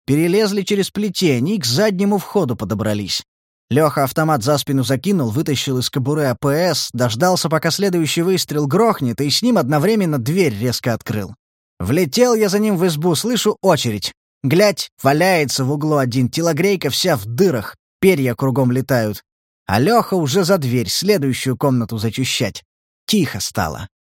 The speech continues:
С улицы стрельбу прекратили, в доме тоже ни звука. Бандюган один остался, а в избе комнат штук семь, наверное, половина смежные. Снаружи как-то не страшно совсем было, знал я, что это мы на них охотимся вроде как,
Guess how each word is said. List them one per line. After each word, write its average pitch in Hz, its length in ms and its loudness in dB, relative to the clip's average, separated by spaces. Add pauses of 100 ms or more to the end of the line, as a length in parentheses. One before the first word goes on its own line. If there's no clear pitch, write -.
(220)
С - 120 -4
улицы 254 500 0
стрельбу 226 480 0
прекратили, 202 640 -2
в 92 100 -8
доме 220 300 2
тоже 123 340 0
ни 113 100 0
звука. 104 420 -4 (460)
Бандюган 185 560 2
один 147 240 0
остался, 117 500 -2
а 113 60 -2
в 156 80 -2
избе 165 260 0
комнат 208 380 2
штук - 260 -4
семь, 214 300 0
наверное, 92 420 -2
половина 180 380 0
смежные. 98 640 -2 (420)
Снаружи 226 460 2
как-то 226 260 0
не 233 100 2
страшно 226 460 0
совсем 131 420 0
было, 104 260 -2
знал 220 320 0
я, 147 180 0
что - 180 -2
это 190 220 2
мы 277 180 0
на 247 80 0
них 160 220 0
охотимся 131 500 -2
вроде 123 280 0
как, - 280 -2